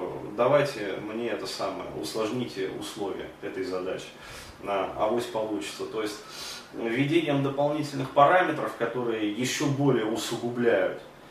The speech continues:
и без того, а, нестабильное и такое вот нездравое, как бы, психоэмоциональное состояние, а, не решить проблематики. То есть, ещё раз говорю, вот, а, это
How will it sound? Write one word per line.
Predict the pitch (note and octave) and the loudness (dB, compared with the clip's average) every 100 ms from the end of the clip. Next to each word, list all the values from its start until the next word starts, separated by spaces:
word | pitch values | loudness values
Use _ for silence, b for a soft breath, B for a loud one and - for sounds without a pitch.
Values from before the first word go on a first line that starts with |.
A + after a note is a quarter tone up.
| B | B
и | G#2 | -8
без | A2+ - | -4 0
того, | B2+ B2 C3+ A#2+ G2+ - | 2 4 8 10 8 6
а, | A2 G#2+ G#2+ | 0 0 0
нестабильное | A2+ - A#2+ C3 B2 G#2+ G2 F#2+ | -2 0 0 0 -2 -2 -2 -4
и | F#2+ G#2 | -4 -6
такое | G2 G2 A2 | -4 -6 -2
вот | G2 F#2+ | -2 -2
нездравое, | A2+ A2 A#2 A#2 G#2+ F#2+ F#2 | -2 -2 4 6 6 4 0
как | F2+ F2+ | -4 -8
бы, | F#2+ | -8
психоэмоциональное | - - - G2+ G2 - G#2 G#2+ G#2 A2 | -6 -8 -8 -8 -8 -6 -4 -4 -4 -6
состояние, | - - C3+ D#3 F#3+ F#3+ - - - - - - - - - | -8 -4 -2 0 0 0 -4 -8 -18 -20 -20 -20 -20 -20 -8
а, | A#2+ A2 - - - A#2 | -4 -2 -2 -2 -2 0
не | C#3 C#3+ | 2 2
решить | - - - - - | 2 -2 -6 -10 -6
проблематики. | G#2 G#2 G#2+ G#2 F#2+ - - - B B B B | -4 -2 -2 -2 -2 -6 -12 -16 B B B B
То | A#2 | 0
есть, | A#2 | 0
ещё | B2+ - C#3 | -2 -2 0
раз | A2+ G#2 | 0 0
говорю, | G#2+ G#2+ G2+ | 2 2 2
вот, | G2 F#2+ F#2+ | 0 -2 -4
а, | G2+ G2+ G2+ G2+ G2 - | -4 -2 -2 -2 -2 -2
это | - G#2+ G2+ G2 | -2 2 2 2